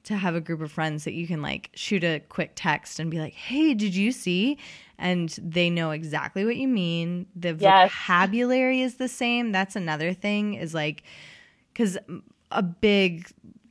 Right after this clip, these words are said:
Speaker 1: like, foundational belief for me is, like, I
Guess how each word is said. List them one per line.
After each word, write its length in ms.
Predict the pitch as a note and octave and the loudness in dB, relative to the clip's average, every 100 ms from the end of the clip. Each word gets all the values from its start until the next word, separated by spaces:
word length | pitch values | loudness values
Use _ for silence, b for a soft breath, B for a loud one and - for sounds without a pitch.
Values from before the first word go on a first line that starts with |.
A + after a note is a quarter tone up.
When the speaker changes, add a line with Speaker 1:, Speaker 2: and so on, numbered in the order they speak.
| - | -4
Speaker 1:
like, 340 | E3+ D3 _ | -2 -2 _
foundational 960 | - - F#3+ E3+ E3 E3 - E3 D3 C#3 | -20 -4 -2 0 0 -2 -2 -4 -4 -6
belief 720 | D3 D3+ D3 D3+ D#3 - - | -6 -6 -6 -4 -6 -8 -20
for 220 | - - G#3+ | -10 -2 2
me 240 | A3+ A#3 | 2 2
is, 140 | G#3+ F#3 | 2 0
like, 300 | D#3+ - _ - | -4 -6 _ -6
I 140 | F#3 | -2